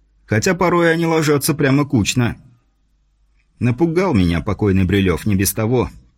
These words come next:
Поэтому, когда первый стреляющий образец успешно прошёл испытание, я озадачил своих слесарей, и они изготовили ещё шесть штук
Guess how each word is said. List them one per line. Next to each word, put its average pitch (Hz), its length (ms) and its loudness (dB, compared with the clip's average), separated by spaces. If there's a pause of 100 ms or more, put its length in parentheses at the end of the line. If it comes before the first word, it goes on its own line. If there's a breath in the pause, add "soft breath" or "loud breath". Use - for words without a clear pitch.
(180)
Поэтому, 147 420 0
когда 147 320 0
первый 135 340 2
стреляющий 123 640 2
образец 123 460 2
успешно 113 460 -2
прошёл 110 400 0
испытание, 104 680 -2 (300 soft breath)
я 151 220 2
озадачил 156 520 0
своих 113 320 0
слесарей, 87 600 -2 (320 soft breath)
и 98 100 2
они 170 300 2
изготовили 147 580 0
ещё 147 320 2
шесть 95 280 -2
штук - 380 -4